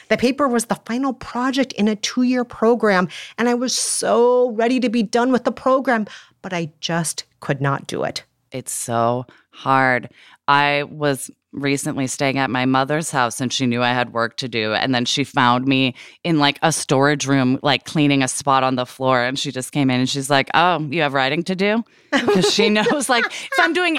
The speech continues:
Speaker 2: anything productive around the house, it must mean I, like, have an episode to write for or something.
Speaker 1: Oh my gosh. Well, you and your mom, you're not alone, Jolenta.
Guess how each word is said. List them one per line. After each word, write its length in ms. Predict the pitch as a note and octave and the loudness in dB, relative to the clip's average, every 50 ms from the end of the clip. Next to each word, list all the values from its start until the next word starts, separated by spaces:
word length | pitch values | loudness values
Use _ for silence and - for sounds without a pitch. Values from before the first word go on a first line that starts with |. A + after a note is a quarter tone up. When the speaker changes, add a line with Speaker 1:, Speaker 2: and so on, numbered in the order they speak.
| A#3 - | -2 -2
Speaker 2:
anything 540 | A#3 A3 A#3+ B3 B3+ B3+ A#3 - A#3 A3 | 0 0 2 2 0 0 0 0 -2 0
productive 500 | A3 A3 G#3+ F3+ G#3 G3+ G3 - G#3 F3 | 0 0 0 2 2 0 0 0 -2 0
around 200 | E3+ F3 E3+ E3+ | 2 2 2 2
the 60 | E3 D#3+ | 0 0
house, 340 | F3 E3+ D#3 D3+ C#3+ - | 2 2 2 0 -2 -4
it 80 | F3 D3 | -8 -8
must 420 | D#3+ E3+ F3 E3 D#3+ - - - | -2 0 0 0 0 -2 -6 -6
mean 200 | D3 C#3+ C#3+ C#3 | -2 -2 0 2
I, 120 | C3+ C3+ C3 | 2 2 2
like, 200 | B2+ B2+ C3 D3+ | 2 0 0 0
have 180 | E3 F3 E3+ | 0 0 0
an 100 | F3+ E3 | 0 0
episode 460 | D3+ D3 - D#3+ D#3 - D3+ C#3 B2+ - | 0 -2 -2 -4 -4 -2 -2 -2 -2 -4
to 80 | C#3 | -2
write 260 | A#2+ B2 A2+ G#2 - | 0 0 0 0 -2
for 240 | - - B2 A#2 B2+ | -6 -6 -6 -4 -2
or 60 | F3+ | -2
something. 460 | - - A3 F#3 - - - - D#3+ - _ - - E3+ - _ - | -2 -2 -4 -4 -6 -8 -8 -8 -8 -8 _ -12 -12 -12 -12 _ -2
Speaker 1:
Oh 200 | E3+ E3+ E3 D#3 | 0 0 2 0
my 180 | D3+ D3 D#3 | 0 -2 -4
gosh. 500 | E3 - - - - - - - G3+ - - _ - | -4 -6 -8 -8 -8 -8 -6 -6 -6 -8 -10 _ 0
Well, 600 | G3+ G#3 G#3+ G3+ G3 F#3+ F#3+ F#3+ F#3+ F#3+ - - _ - | 2 4 4 4 4 2 2 2 0 -2 -4 -8 _ -8
you 680 | G3+ F3 F#3 A3 A#3+ A#3+ B3 B3+ B3 B3 B3 B3 B3 - - | -6 -2 0 2 2 2 2 2 2 2 2 0 -2 -2 -2
and 160 | E3+ F3 E3+ | -2 0 2
your 100 | E3+ E3 | 2 2
mom, 340 | D#3+ D#3 D#3 D#3 D#3 D#3 D3+ | 2 2 2 2 0 0 2
you're 120 | D3+ E3 | 2 2
not 200 | D#3 D#3 D3+ D3+ | 2 2 0 0
alone, 360 | D#3 D3+ C#3 D3 - D3+ D3 D3 | 0 -2 -2 -2 -2 -2 0 0
Jolenta. 600 | F3+ F3 F3 F#3+ F#3+ F#3 - G#3 G3 G3 F#3+ | 0 2 2 2 2 2 2 2 2 2 0